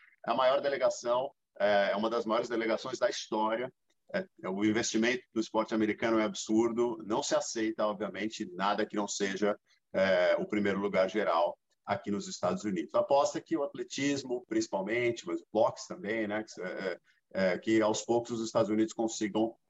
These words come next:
é, levar essa, esse primeiro lugar aí pra consolidar a sua liderança no esporte. Mas é fato que a China, né, vem crescendo em todos os lugares. Tinha chinês na final dos cem metros rasos, né, há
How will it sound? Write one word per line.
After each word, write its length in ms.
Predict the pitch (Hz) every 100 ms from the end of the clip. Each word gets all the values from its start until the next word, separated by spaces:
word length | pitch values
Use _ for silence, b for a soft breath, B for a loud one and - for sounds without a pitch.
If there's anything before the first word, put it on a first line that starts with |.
| _ -
é, 480 | 98 95 87 82 78 - _ -
levar 340 | 104 101 95
essa, 480 | 101 - 98 87 80
esse 140 | 95 -
primeiro 300 | 104 98 95
lugar 340 | 92 85 85
aí 320 | 85 87 101
pra 280 | - 110 98
consolidar 840 | - 113 110 113 107 92 87 95 - _ _ -
a 80 | 98
sua 200 | - 101
liderança 500 | 101 98 92 95 104
no 60 |
esporte. 560 | 110 - 90 80 - - _ -
Mas 140 | 92
é 80 | 104
fato 380 | 104 120 - -
que 280 | 151 151 98 -
a 100 | 95
China, 480 | - 113 120 143 - _
né, 160 | 95 107
vem 180 | 98 95
crescendo 480 | 101 98 104 117
em 280 | 151 117 95
todos 260 | 95 131 117
os 60 |
lugares. 580 | 98 90 92 110 107 - - _ -
Tinha 100 | 107
chinês 360 | - 101 113
na 100 | 120
final 320 | 117 107 107 120
dos 160 | 107
cem 140 | 120 110
metros 380 | 110 113 104 92
rasos, 400 | 101 123 92 90
né, 320 | 107 104 82 _ _
há 240 | 85 82